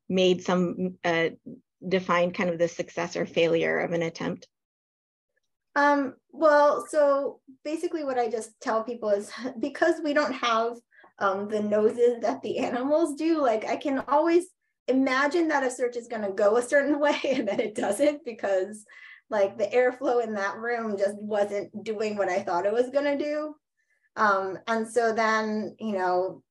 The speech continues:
Speaker 2: like I was saying that, like, sometimes we have to sort of wait and see whether or not, like, the cat, uh,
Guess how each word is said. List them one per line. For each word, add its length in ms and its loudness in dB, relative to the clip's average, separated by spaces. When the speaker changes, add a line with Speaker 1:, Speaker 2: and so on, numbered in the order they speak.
Speaker 2:
like 320 2
I 80 -2
was 180 -4
saying 300 -2
that, 160 0
like, 180 0
sometimes 420 -6
we 120 -4
have 200 -6
to 160 -2
sort 200 -4
of 140 -4
wait 400 -2
and 160 -8
see 200 -6
whether 240 -2
or 60 -4
not, 180 -4
like, 200 -8
the 80 -6
cat, 320 -2
uh, 360 -4